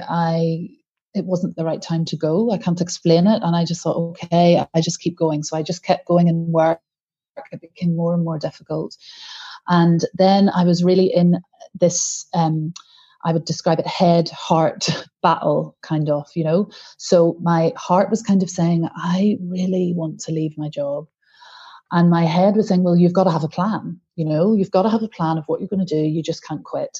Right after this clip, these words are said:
And, I mean, it seems now, looking back, it seems that wh-, why was it such a difficult thing to quit? But I think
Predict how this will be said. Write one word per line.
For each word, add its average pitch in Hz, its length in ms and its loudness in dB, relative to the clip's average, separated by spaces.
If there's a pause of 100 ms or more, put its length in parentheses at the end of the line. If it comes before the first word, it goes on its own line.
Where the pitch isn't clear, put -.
And, 160 340 -6 (160)
I 202 60 -2
mean, 220 220 4
it - 200 -4
seems 277 640 0
now, 247 300 2
looking 226 300 0
back, 220 280 -2
it - 140 -8
seems 196 460 -4 (1000)
that 190 240 2
wh-, 180 240 0
why 175 220 2
was 208 120 2
it - 80 -2
such - 220 -6
a 185 60 -4
difficult 170 400 -6
thing 190 160 -2
to 185 80 -10
quit? 233 440 -4
But - 300 -2
I 190 120 -4
think 220 280 -2